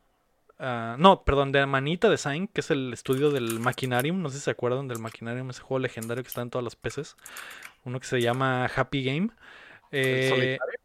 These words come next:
Speaker 1: eh, ajá, como el solitario. Y, eh, Super Meat Boy también ya tiene fecha de lanzamiento. Va a salir el veintitrés de diciembre.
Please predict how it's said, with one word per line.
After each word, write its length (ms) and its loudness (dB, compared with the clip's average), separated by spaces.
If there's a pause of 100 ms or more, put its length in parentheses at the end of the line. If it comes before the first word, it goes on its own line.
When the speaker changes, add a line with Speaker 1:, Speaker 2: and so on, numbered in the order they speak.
(540)
Speaker 1:
eh, 300 0
ajá, 220 -2
como 220 -2
el 60 -4
solitario. 540 2
Y, 540 6
eh, 640 4
Super 300 4
Meat 180 0
Boy 260 4
también 420 -2
ya 120 2
tiene 240 -2
fecha 260 -2
de 40 0
lanzamiento. 680 -4
Va 100 -6
a 20 -10
salir 280 0
el 420 -2
veintitrés 1080 2
de 80 4
diciembre. 600 -6